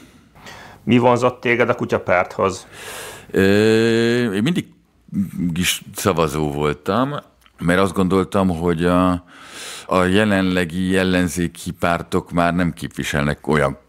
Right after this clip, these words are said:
Speaker 2: komoly erőt, amit érdemes volna akár komolyan venni, akkor viszont inkább figurázzuk ki az egészet, akkor inkább, inkább mondjuk, mondjuk azt, hogy a király meztelen, és mutassunk rá a pöcsére, mert,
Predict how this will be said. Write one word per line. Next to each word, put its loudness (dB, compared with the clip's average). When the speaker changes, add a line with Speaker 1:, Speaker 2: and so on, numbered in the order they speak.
Speaker 2:
komoly -2
erőt, -2
amit -2
érdemes -2
volna 0
akár -4
komolyan 2
venni, 0
akkor 0
viszont 0
inkább 0
figurázzuk -4
ki -4
az 0
egészet, -2
akkor -2
inkább, -2
inkább -2
mondjuk, 0
mondjuk 0
azt, 0
hogy -4
a 2
király 0
meztelen, -4
és -4
mutassunk -4
rá 2
a -2
pöcsére, -4
mert, -2